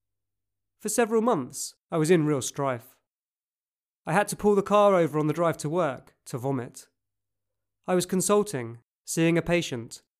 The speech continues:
having a cry for a few minutes, and then calling in the next. In actual fact, I didn't stop going to work until I was told by somebody else that I shouldn't go. And the only reason I accepted this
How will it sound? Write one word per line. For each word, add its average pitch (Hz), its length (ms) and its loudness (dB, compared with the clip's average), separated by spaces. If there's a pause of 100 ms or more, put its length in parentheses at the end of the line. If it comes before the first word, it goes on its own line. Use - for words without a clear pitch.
(200)
having 156 260 0
a 139 40 0
cry 165 280 2
for 160 120 -4
a 117 40 -8
few 123 160 -8
minutes, 113 520 -12 (360)
and 160 100 -2
then 151 120 2
calling 147 340 0
in 123 140 -2
the 117 60 -4
next. - 500 -8 (2000)
In 208 100 2
actual 233 300 -2
fact, - 480 -6 (340)
I 180 60 -4
didn't 220 220 2
stop 214 200 0
going 196 200 0
to 196 120 -4
work 185 480 -2 (320)
until 170 220 -2
I 165 40 2
was 151 100 -2
told 175 280 2
by 131 100 0
somebody 131 380 -2
else 131 400 -4 (100)
that 147 120 -6
I 147 40 -6
shouldn't 120 380 -4
go. 127 340 -4 (1120)
And 180 140 0
the 226 80 6
only 240 160 4
reason 220 240 0
I 214 60 4
accepted 208 440 -4
this - 380 -10